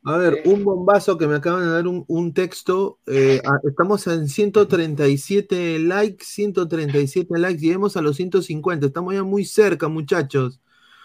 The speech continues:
Speaker 1: Muy cerca. Dejen su like, muchachos, para dar el bombazo. Vamos a leer un par de comentarios acá de la gente. Un saludo al señor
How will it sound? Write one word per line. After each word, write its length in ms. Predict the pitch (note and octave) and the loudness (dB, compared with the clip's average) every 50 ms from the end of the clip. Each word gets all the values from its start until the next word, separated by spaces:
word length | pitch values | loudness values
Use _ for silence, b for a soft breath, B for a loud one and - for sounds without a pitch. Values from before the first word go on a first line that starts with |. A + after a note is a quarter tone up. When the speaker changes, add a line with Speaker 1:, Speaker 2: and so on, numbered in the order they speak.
| b b b | b b b
Speaker 1:
Muy 200 | - F3+ G3 F#3 | 0 0 0 0
cerca. 400 | F#3 - G3+ F#3+ D#3+ C#3+ - D#3 | 2 2 2 2 2 -2 -4 -4
Dejen 260 | D#3+ F#3 F3 F#3+ F3+ | -4 -2 -2 -4 -4
su 160 | - - E3+ | -4 -4 -2
like, 220 | E3 F3 F#3 F#3 E3 | -2 -2 -2 -4 -4
muchachos, 500 | E3+ E3+ C#3 - F#3+ F3+ F#3 F3+ D#3+ C#3 | -4 -6 -4 -4 -4 -4 -2 -4 -6 -4
para 400 | - C#3+ C#3 C#3 C#3 C3+ C3+ C#3 | -2 -2 0 0 0 0 0 0
dar 160 | D#3 E3 F3 | -2 -2 -2
el 80 | F3 E3 | -2 0
bombazo. 480 | D#3 D3+ D3+ D#3+ E3+ E3+ C#3+ - E3 | 0 -2 -2 0 0 0 0 -2 -4
Vamos 140 | E3 E3 D#3 | -6 -4 -4
a 60 | D#3+ | -4
leer 140 | D#3+ D#3+ E3 | -4 -4 -4
un 60 | E3 | -4
par 160 | D3 E3+ D#3+ | -4 -4 -4
de 80 | E3+ E3+ | -4 -4
comentarios 560 | - D#3+ D3 C#3+ C#3+ C#3 C3+ E3 D#3+ D#3 C#3 | -4 -4 -2 -2 -2 -2 -2 -2 -4 -2 -4
acá 160 | D3 C#3+ D#3+ | -4 -4 -4
de 60 | D#3 D#3 | -4 -4
la 100 | D3 C#3 | -4 -4
gente. 320 | C#3 E3+ E3 D#3 C#3 E3+ | -4 -6 -8 -8 -6 -6
Un 100 | E3+ E3+ | -8 -8
saludo 480 | E3 - E3+ D#3+ E3 F3 F3 F3+ F3+ F3+ | -6 -6 -4 -2 0 2 2 2 2 2
al 100 | E3+ D3+ | 0 -4
señor 520 | - - D3 D3 D#3 E3+ E3+ F3 F3 F3 | -4 -4 -4 -4 -2 -2 -2 -2 -4 -6